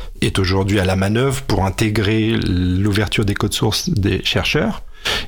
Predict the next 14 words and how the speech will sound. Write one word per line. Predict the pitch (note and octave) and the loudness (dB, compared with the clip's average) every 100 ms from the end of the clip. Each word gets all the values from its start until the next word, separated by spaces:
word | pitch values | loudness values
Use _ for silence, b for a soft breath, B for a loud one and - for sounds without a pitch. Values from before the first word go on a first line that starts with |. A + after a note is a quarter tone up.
| B | B
Et | - F2 E2+ | 0 0 0
on | A2+ F2 | 0 0
a, | F#2 C#3 C3+ A2+ - | 2 0 0 0 0
euh, | G#2 | 0
là | - G2+ B2+ | 0 0 0
beaucoup | G#2 A2+ - | 0 0 0
de | C3+ A#2 | 0 0
cerveaux, | - A2 G2 A#2+ G3 A2 | 0 0 2 2 0 0
euh, | G2 | 2
mis | G2 A2 | 2 0
à | G#2 | 0
contribution | A2 - F2+ E2+ C#3 E3 | -2 0 0 0 0 0
pour | - C3+ C3 | 0 0 0
dire | - G2+ G2+ A#2+ D3+ | 0 0 2 2 0